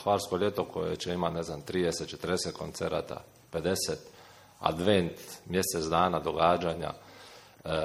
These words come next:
Arsenal, e, program, Galerija Arsenal, kazalište, e, lođa, sve te prostore popuni sa nekakvim programom.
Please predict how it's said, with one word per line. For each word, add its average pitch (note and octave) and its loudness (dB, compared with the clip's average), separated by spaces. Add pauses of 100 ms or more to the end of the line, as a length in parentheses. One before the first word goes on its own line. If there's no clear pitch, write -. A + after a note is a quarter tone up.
Arsenal, E2+ 6
e, D#2+ -4 (640)
program, D#2+ 0 (140)
Galerija F#2 6
Arsenal, D#2+ 2 (340)
kazalište, F2+ 4
e, D2+ -2 (2750)
lođa, F2 4 (1120)
sve A2+ 4
te A2 2
prostore G2+ 4
popuni G2 0
sa E2+ 0
nekakvim F#2 0
programom. D#2 2